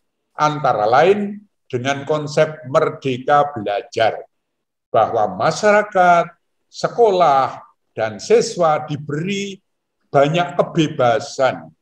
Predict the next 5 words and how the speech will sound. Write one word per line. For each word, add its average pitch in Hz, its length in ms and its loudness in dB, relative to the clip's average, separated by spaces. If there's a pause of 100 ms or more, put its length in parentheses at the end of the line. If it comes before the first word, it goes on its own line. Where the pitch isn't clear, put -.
untuk 190 720 -4
mengembangkan 156 1040 -4 (320)
pendidikannya 131 1200 -4
sesuai 127 720 -2
dengan 117 400 -6